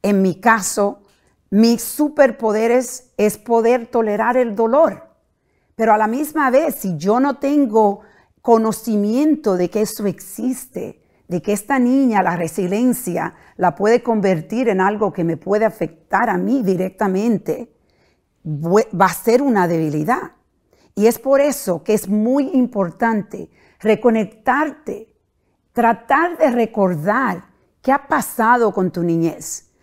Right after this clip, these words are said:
La niñez es parte de tu subconsciencia y dicen que el noventa y cinco por ciento de tus acciones vienen del subconsciente.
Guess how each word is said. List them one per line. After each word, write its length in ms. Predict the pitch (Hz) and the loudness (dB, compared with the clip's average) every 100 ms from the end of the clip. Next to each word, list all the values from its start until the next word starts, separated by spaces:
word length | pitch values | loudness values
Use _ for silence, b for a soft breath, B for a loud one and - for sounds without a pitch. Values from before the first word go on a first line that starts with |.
| _ | _
La 160 | - 190 | 0 2
niñez 960 | 196 208 185 202 277 370 175 - - - | 4 0 -2 0 2 2 -2 -8 -10 -6
es 220 | - 190 - | -4 -4 -2
parte 440 | 208 247 262 269 | 0 2 2 0
de 120 | 233 | 0
tu 160 | - 175 | -2 -4
subconsciencia 1160 | - 175 151 - 151 151 226 254 226 - 247 - _ _ _ _ - | -4 -8 -6 -6 -6 -4 -4 -4 -4 -10 -18 -20 _ _ _ _ -6
y 140 | 196 | -2
dicen 560 | 180 311 320 214 185 180 _ | 2 0 0 0 0 -2 _
que 100 | 196 | -2
el 140 | 185 | 0
noventa 400 | 180 175 175 175 | 0 0 -2 -4
y 60 | 151 | -8
cinco 520 | - - 320 359 254 | -6 0 0 4 2
por 200 | 196 165 | 2 -4
ciento 640 | - 170 156 156 - - b b b - | -4 -4 -4 -6 -12 -14 b b b -2
de 160 | 208 208 | 0 0
tus 280 | - 196 185 | 0 -2 -2
acciones 840 | - - - 247 311 262 156 - | -6 -10 -6 -2 0 0 -4 -8
vienen 440 | 190 233 254 233 | -2 0 0 0
del 160 | 190 156 | -2 -4
subconsciente. 1120 | - 294 - - 208 175 - 160 - - - | -2 -4 -4 -6 -4 -4 -6 -10 -10 -18 -20